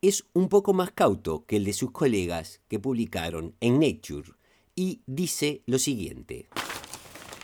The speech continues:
La asociación consistente entre la vacunación con B C G y una reducción en la severidad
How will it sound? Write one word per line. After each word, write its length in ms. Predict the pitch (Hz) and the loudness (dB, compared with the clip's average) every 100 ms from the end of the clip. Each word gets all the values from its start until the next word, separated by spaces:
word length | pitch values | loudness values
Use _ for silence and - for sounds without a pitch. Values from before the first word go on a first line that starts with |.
| - - | -20 -14
La 260 | 127 147 170 | -4 0 0
asociación 840 | - 180 - 165 - 202 180 107 | 0 0 0 -4 -2 2 2 2
consistente 1120 | 95 104 107 92 113 - 151 117 90 60 50 - _ _ | -2 -2 -2 -4 -10 0 0 0 -2 -10 -14 -20 _ _
entre 540 | 160 120 95 - - - | 0 0 -2 -8 -14 -6
la 180 | 92 | -4
vacunación 680 | 104 113 127 113 113 151 139 | -2 -2 0 0 0 0 0
con 240 | 120 107 98 | 0 -4 -4
B 100 | 95 | -4
C 160 | - | -4
G 360 | 98 - 107 - _ | -6 -4 -4 -6 _
y 160 | 87 107 | -6 0
una 180 | 123 117 | 0 2
reducción 840 | 127 127 120 - 151 113 85 - 104 | 0 -2 -6 -4 2 2 2 -4 -4
en 100 | 95 | -4
la 80 | |
severidad 880 | 87 104 104 110 110 117 131 87 76 | -2 -2 -2 -2 -2 0 0 -2 -8